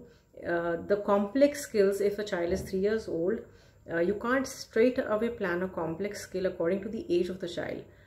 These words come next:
Plan according to the developmental level of the child. Teach a simple skill before you go on to plan a complex skill.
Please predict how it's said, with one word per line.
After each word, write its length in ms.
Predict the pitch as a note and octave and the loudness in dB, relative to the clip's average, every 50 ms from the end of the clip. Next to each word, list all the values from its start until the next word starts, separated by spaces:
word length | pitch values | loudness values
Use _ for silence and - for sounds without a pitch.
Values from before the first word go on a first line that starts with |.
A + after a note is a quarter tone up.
| - _ _ - | -20 _ _ -10
Plan 400 | - G3+ G3+ G#3 A3+ B3+ C#4+ C4+ - | -4 -4 -2 0 0 0 0 -2 -2
according 420 | G3 G3 - F#3+ F#3 F#3+ G3+ G#3+ | -4 -6 -4 -2 0 0 0 0
to 100 | - A3 | -2 -2
the 140 | G3 G#3+ A3 | -4 -4 -4
developmental 800 | G3 - F#3 E3+ E3+ E3 F3 F#3 F#3+ - - G3+ G3 F#3+ - A#3 A3 | -2 -2 -4 -2 -2 -2 -2 -2 -4 -4 -6 -8 -8 -6 -4 -4 -2
level 520 | G3 E3 D3 C#3+ D3+ D#3 D#3+ F#3 F3 E3+ | -2 -2 -2 -2 -2 0 2 2 2 2
of 180 | D3 - - - | 0 -2 -6 -12
the 80 | D3 | -12
child. 360 | - - C#3 - - - - - - - - - - - - - - - - - | -12 -12 -12 -10 -10 -10 -12 -14 -18 -20 -20 -20 -20 -20 -20 -20 -20 -20 -12 -2
Teach 280 | - B3 C4+ C4 - - | 2 2 4 2 2 -4
a 80 | - A3+ | -8 -8
simple 460 | - - A3+ G3 F#3+ F#3+ - A#3+ A#3+ | -4 -2 0 0 0 0 -2 -4 -4
skill 360 | A#3+ - - - B3 C4+ C#4 C4 - - | -4 -6 -2 -2 0 0 -2 -4 -8 -10
before 640 | F3+ E3 - - - F#3+ F#3+ G#3+ B3+ D4 C4 - - - | -12 -12 -10 -8 -2 2 4 6 6 6 6 2 -6 -10
you 240 | - F#3 F#3 F3 E3+ - | -4 -4 -4 -4 -4 -6
go 320 | - E3+ F3+ G#3 A3 - - - E3 | -4 0 2 2 2 2 0 -4 -8
on 240 | E3 E3 F3+ F#3+ F#3+ | -6 -4 -4 -6 -6
to 80 | - G3 | -8 -12
plan 320 | - - D#3+ D3+ D#3 F3 | -10 -10 -8 -8 -6 -8
a 40 | G3 F#3+ - - | -8 -10 -10 -8
complex 520 | - D3+ D3+ D3+ - D3+ - - - - | -6 -6 -6 -6 -8 -12 -14 -14 -14 -16
skill. 200 | - - - - | -16 -16 -16 -18